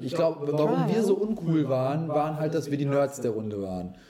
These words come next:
Also wir waren nicht die coolen Hipster-Nerds, sondern wir waren die, wir spielen das ganze Wochenende Videospiele,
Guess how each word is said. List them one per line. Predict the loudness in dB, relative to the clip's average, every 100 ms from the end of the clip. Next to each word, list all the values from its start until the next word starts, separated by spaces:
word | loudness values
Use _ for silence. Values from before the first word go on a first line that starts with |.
| -20 -6
Also | 0 0 0 -4
wir | -2 -2
waren | 0 0 -2 -4 -6 -8 -10 -8
nicht | -4 -2 -2
die | -6
coolen | -2 2 2 0 -4 -2
Hipster-Nerds, | -2 -2 -2 0 2 2 0 0
sondern | -2 0 0
wir | 0 0
waren | 2 2 0
die, | 0 -2 -2 -10 -8
wir | -2 0
spielen | 0 2 2
das | 2 0
ganze | 2 2 0 0
Wochenende | 2 2 0 0 2 2
Videospiele, | 0 2 2 0 -2 -2 2 2 2